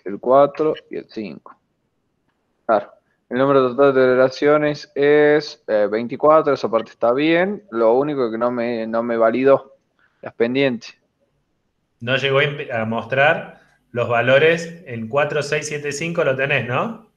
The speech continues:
Speaker 1: Eh, cuatro, seis, siete, cinco, sí. Cua-, no,
Speaker 2: Bien.
Speaker 1: cuatro, seis, siete, cinco, cinco, siete, seis, cuatro.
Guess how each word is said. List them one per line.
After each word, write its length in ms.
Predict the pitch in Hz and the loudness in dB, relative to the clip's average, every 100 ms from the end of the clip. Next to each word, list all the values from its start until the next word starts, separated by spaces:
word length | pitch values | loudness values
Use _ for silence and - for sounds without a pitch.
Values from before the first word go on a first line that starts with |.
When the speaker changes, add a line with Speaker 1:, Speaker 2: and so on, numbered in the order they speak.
| _ _ _ _ _ _ _ _ _ _ _ _ _ | _ _ _ _ _ _ _ _ _ _ _ _ _
Speaker 1:
Eh, 540 | - 127 123 123 123 120 | -4 0 2 2 0 2
cuatro, 320 | 139 139 131 | 0 2 -2
seis, 500 | - 135 139 135 131 | 0 4 6 4 2
siete, 380 | - 139 135 127 | 0 0 0 -2
cinco, 540 | - 147 151 147 143 | -2 -4 -4 0 0
sí. 360 | - 117 95 - _ | 0 -4 -4 -10 _
Cua-, 320 | - 123 123 - | 2 4 4 2
no, 160 | 131 | 2
Speaker 2:
Bien. 100 | 110 | 4
Speaker 1:
cuatro, 200 | 117 135 | 2 2
seis, 200 | 131 135 | 0 0
siete, 240 | - 123 131 | 0 -4 -4
cinco, 680 | - 156 165 165 175 180 175 | -2 -2 0 2 6 6 4
cinco, 460 | - - 139 131 123 | -2 -6 -4 -2 -2
siete, 320 | 135 135 123 | 0 -2 -2
seis, 240 | - 120 - | -4 -4 0
cuatro. 360 | 110 101 - | 0 0 -2